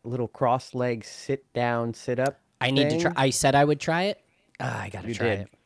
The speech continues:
Speaker 1: I'm
Speaker 2: Yeah.
Speaker 1: gonna tell you right now, I think you're gonna be fine. It's so easy.
Speaker 2: You think so?
Speaker 1: Either that or 'cause Je-, <laughs> Jesse tried it too, and he swiped his hand as he lost balance, but he
Speaker 2: Right.
Speaker 1: didn't touch anything, so he made it.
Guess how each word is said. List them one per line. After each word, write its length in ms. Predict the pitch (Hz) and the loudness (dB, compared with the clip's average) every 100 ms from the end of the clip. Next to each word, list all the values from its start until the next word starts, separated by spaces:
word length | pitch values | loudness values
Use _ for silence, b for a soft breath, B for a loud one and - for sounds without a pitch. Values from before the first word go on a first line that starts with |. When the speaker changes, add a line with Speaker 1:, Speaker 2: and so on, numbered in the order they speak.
| - | -14
Speaker 1:
I'm 40 | 104 | -4
Speaker 2:
Yeah. 100 | 123 | 0
Speaker 1:
gonna 180 | 131 123 | 0 -2
tell 180 | - 135 | 0 0
you 120 | 135 | 2
right 140 | 131 127 | 0 0
now, 320 | 131 143 143 | -2 -2 -4
I 120 | 113 | -8
think 260 | 104 110 95 | -6 -8 -6
you're 80 | 101 | -6
gonna 100 | 95 | -6
be 80 | 92 | -8
fine. 420 | - 90 92 87 - | -10 -10 -10 -14 -14
It's 140 | 110 | -16
so 240 | - 104 92 | -8 -6 -6
easy. 280 | 90 82 92 | -8 -12 -6
Speaker 2:
You 80 | 220 | -2
think 180 | 262 254 | 0 0
so? 380 | 262 233 110 - _ _ _ | 0 0 0 -6 _ _ _
Speaker 1:
Either 300 | 143 139 127 | 0 0 2
that 420 | 147 185 151 135 _ _ - | 4 6 4 2 _ _ 0
or 460 | 147 156 147 131 - | 2 4 4 2 -2
'cause 140 | - 107 | -8 -8
Je-, 100 | - | -8
<laughs> 540 | 113 147 - _ _ - | -4 -6 -6 _ _ -6
Jesse 320 | 120 110 98 | -4 -4 -8
tried 260 | - 92 | -4 -6
it 100 | 90 | -6
too, 300 | - 104 95 92 | -8 -6 -6 -6
and 240 | 98 101 - b b b | -6 -8 -12 b b b
he 140 | 139 | -4
swiped 440 | 123 - 127 165 - | -4 0 4 4 4
his 120 | 185 | 2
hand 400 | 185 180 190 208 - | 4 4 2 0 -4
as 140 | 123 | -2
he 100 | 120 | 0
lost 300 | 123 127 131 | 2 2 2
balance, 440 | 127 127 156 175 - | 0 0 0 -2 -6
but 120 | 113 | -4
he 60 | 104 | -4
Speaker 2:
Right. 60 | 98 | -2
Speaker 1:
didn't 160 | 131 | -4
touch 220 | - 131 127 | 0 0 0
anything, 460 | 104 95 92 87 | -4 -6 -6 -8
so 180 | 85 101 | -8 -6
he 80 | 95 | -4
made 240 | 104 98 | -2 -2
it. 160 | 80 - | -4 -12